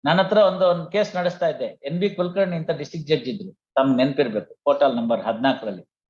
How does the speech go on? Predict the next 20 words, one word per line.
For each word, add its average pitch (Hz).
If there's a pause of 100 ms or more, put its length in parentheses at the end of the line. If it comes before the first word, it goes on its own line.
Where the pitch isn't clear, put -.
(200)
ನಾಗರಾಜ್ 147
ಬಿ 143
ಕುಲಕರ್ಣಿ 123
ಅಂತ. 92 (520)
ಬಹಳ 175
ಕಷ್ಟಪಟ್ಟು 196
ಒಂದು 151
ಕೇಸ್ 160
ನಡೆಸ್ತೆ, 135
four 180
ninety-seven 160
of 143
eighty-two 131
ಅಂತ, 113 (460)
suit 190
for 139
accounts 131
ಅದು, -
ಪಾರ್ಟ್ನರ್‌ಶಿಪ್ 139
ಮೇಲೆ. -